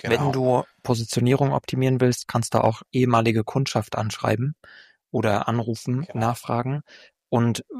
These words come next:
Speaker 1: vor allem auf den Punkt eingehen, warum die damals bei dir gekauft haben, was war der entscheidende Punkt,
Speaker 2: Mhm.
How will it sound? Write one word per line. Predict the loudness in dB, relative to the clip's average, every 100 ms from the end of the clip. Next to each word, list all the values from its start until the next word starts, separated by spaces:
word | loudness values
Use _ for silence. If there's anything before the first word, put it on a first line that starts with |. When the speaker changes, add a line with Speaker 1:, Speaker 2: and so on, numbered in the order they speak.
| -12
Speaker 1:
vor | 0 2
allem | 4
auf | 2
den | 0 -2
Punkt | 0 -2 -2
eingehen, | -2 0 2 2 0 -2 -8
warum | -2 -2 2 2 2
die | 0 0
damals | 0 0 -2 -4 -4
bei | -4
dir | -2
gekauft | -4 -4 -4 -4 -6
haben, | -6 -4
was | -4 -2
war | -2
der | -2 -6
entscheidende | -6 -6 -6 -6
Punkt, | -4 -4 -4 -6 _ _ -20
Speaker 2:
Mhm. | -20 -20